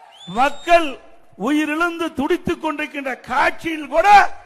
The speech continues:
இவர்களுக்கு இரக்கம் இல்ல. இவர்களுக்கு உல்லாச சுற்றுப்பயணம் தான் முக்கியம், நாட்டு மக்கள் முக்கியம் இல்லை.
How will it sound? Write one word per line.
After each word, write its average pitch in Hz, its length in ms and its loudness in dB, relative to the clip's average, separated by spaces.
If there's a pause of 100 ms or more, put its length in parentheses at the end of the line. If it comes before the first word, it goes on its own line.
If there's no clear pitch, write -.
(380)
இவர்களுக்கு 214 400 -6
இரக்கம் 220 340 -8
இல்ல. 185 200 -10 (840)
இவர்களுக்கு 269 560 -2 (920)
உல்லாச 220 500 -4
சுற்றுப்பயணம் 233 600 -8
தான் 226 220 -6
முக்கியம், 196 520 -10 (340)
நாட்டு 233 360 -6
மக்கள் 214 380 -10
முக்கியம் 226 280 -8
இல்லை. 202 260 -10